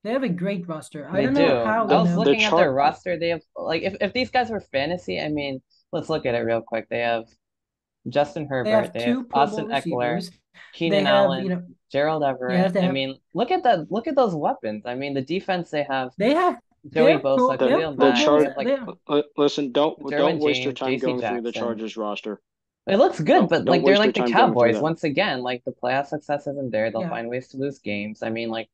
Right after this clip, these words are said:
Speaker 2: like, what more can I say? Like, I mean, I, I don't really know what else to say,
Speaker 1: Yeah.
Speaker 2: so.
Speaker 3: N-,
Speaker 1: They,
Speaker 3: no,
Speaker 1: they're,
Speaker 3: that's what,
Speaker 1: they
Speaker 3: that's
Speaker 1: have,
Speaker 3: what I'm saying.
Speaker 1: they
Speaker 3: Don't
Speaker 1: have
Speaker 3: waste your time on the Chargers.
Speaker 2: Yeah,
Speaker 3: They,
Speaker 2: I'm just
Speaker 3: they
Speaker 2: saying
Speaker 3: are
Speaker 2: their
Speaker 3: just
Speaker 2: roster
Speaker 3: the
Speaker 2: looks good.
Speaker 3: Cowboys of the A F C,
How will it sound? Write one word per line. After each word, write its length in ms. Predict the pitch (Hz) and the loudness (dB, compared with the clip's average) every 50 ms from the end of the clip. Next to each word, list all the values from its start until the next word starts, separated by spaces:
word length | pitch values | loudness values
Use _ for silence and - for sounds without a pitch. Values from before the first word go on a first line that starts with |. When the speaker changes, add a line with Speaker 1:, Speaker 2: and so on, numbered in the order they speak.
| - - | -10 -8
Speaker 2:
like, 140 | 127 120 | -4 0
what 140 | 127 139 120 | 0 0 2
more 140 | 160 160 160 | 0 -2 -2
can 140 | 160 - 156 | -2 -2 -2
I 80 | 147 147 | -2 -2
say? 380 | 143 - - 175 185 - - - | -2 -2 -2 -2 -2 -2 -4 -8
Like, 180 | - - - - - | -12 -12 -12 -12 -10
I 40 | 117 | -10
mean, 120 | 123 120 117 | -8 -6 -2
I, 180 | 127 135 139 - | 0 0 0 0
I 100 | - 135 | 0 2
don't 160 | 135 139 139 | 2 2 2
really 160 | 135 131 131 | 2 2 2
know 160 | 127 123 123 123 | 2 0 0 -2
what 80 | 123 | -2
else 200 | 123 127 123 - | -2 -2 -4 -8
to 100 | - 123 | -12 -14
say, 240 | - - 139 143 - | -8 -4 -4 -2 -2
Speaker 1:
Yeah. 180 | - 180 175 - | 0 0 -2 -2
Speaker 2:
so. 120 | - - - | -2 -6 -12
Speaker 3:
N-, 140 | - 127 - | -14 -6 0
Speaker 1:
They, 260 | 202 233 254 226 190 - | 0 2 2 0 -2 -4
Speaker 3:
no, 160 | 127 131 254 | 0 2 4
Speaker 1:
they're, 100 | 254 285 | 6 6
Speaker 3:
that's 180 | - 262 254 - | 4 2 2 0
what, 140 | 175 170 - - _ | 0 -2 -2 -4 _
Speaker 1:
they 160 | - 233 269 311 | -2 0 2 2
Speaker 3:
that's 40 | |
Speaker 1:
have, 80 | 359 - | 2 0
Speaker 3:
what 60 | 320 185 | 0 -2
I'm 60 | 170 156 | -2 0
saying. 180 | - 190 165 | 0 0 2
Speaker 1:
they 40 | 240 | 2
Speaker 3:
Don't 100 | 294 156 | 2 2
Speaker 1:
have 60 | 156 | 2
Speaker 3:
waste 220 | 151 156 156 - - | 0 -2 -2 -2 -4
your 80 | 151 | -4
time 300 | - - 151 165 175 165 | -4 -2 -4 -2 -2 -2
on 80 | 147 131 | -2 -2
the 120 | 117 113 117 | -4 -6 -6
Chargers. 400 | - 123 113 107 95 95 - - | -6 -6 -6 -6 -8 -10 -14 -8
Speaker 2:
Yeah, 420 | - 135 135 127 123 120 117 123 123 | -2 0 2 2 4 4 2 2 2
Speaker 3:
They, 120 | 135 143 - | 0 0 0
Speaker 2:
I'm 100 | 143 160 | 0 2
just 120 | 180 123 | 2 2
Speaker 3:
they 40 | 131 | 2
Speaker 2:
saying 120 | 170 156 135 | 2 2 2
Speaker 3:
are 40 | |
Speaker 2:
their 180 | 113 113 113 113 | 2 0 0 0
Speaker 3:
just 40 | 104 | 2
Speaker 2:
roster 300 | 120 127 143 - - 131 | 2 2 2 0 -2 0
Speaker 3:
the 60 | 117 | 0
Speaker 2:
looks 100 | 113 113 | 0 -2
good. 40 | - - | -2 -4
Speaker 3:
Cowboys 500 | 131 143 139 - 147 147 143 139 - - | -2 -2 0 2 2 2 2 2 0 -4
of 180 | - 127 117 | -8 -8 -6
the 160 | 120 123 104 | -4 -4 -2
A 180 | 95 117 117 113 | -2 -2 -2 -2
F 80 | 107 - | -4 -6
C, 260 | - - 107 90 | -8 -10 -10 -12